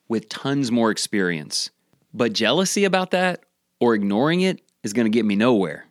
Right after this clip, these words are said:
So I chose to just sit at the man's feet for about two hours. And I learned some stuff. I hope I can implement those things. But he gave me ideas I would have never thought of,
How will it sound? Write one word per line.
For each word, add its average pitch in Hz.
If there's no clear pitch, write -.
So 127
I 147
chose 131
to 120
just 107
sit -
at 127
the 117
man's 104
feet 107
for -
about 90
two 110
hours. 82
And 120
I 131
learned 180
some 127
stuff. 101
I 117
hope 156
I 160
can 147
implement 123
those 95
things. 85
But 107
he 151
gave 135
me 131
ideas 113
I 107
would 113
have 110
never 127
thought 110
of, 101